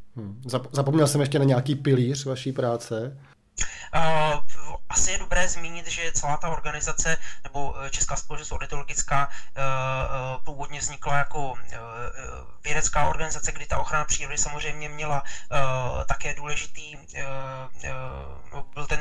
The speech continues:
Speaker 2: jeden z těch důležitých pilířů, ale když bych to stručně shrnul, tak, eh, c-, celá, eh, Č S O,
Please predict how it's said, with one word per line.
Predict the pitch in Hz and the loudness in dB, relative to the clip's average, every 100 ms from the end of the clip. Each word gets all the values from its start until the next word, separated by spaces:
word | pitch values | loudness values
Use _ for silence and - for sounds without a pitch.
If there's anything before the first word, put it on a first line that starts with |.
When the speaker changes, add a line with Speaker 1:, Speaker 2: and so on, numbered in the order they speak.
| 147 | 0
Speaker 2:
jeden | 139 147 | -6 0
z | - | 0
těch | 147 | 0
důležitých | 143 156 - - | -2 -2 -4 -2
pilířů, | - - 156 151 | -4 -2 -4 2
ale | 147 143 | 2 4
když | - | 2
bych | 143 - | 2 2
to | 147 - - - | 2 2 0 -4
stručně | - 143 156 | -4 -2 2
shrnul, | 143 - 147 147 | 2 2 2 -2
tak, | 143 - - | 0 0 2
eh, | 143 131 - - - 139 131 - | 2 2 0 0 0 2 2 2
c-, | - - 143 | 0 0 -2
celá, | - 139 135 139 131 131 135 131 131 123 135 | 0 2 2 2 0 0 0 -2 -2 -2 0
eh, | |
Č | - 139 135 | 0 2 2
S | - | 2
O, | 143 139 | 2 2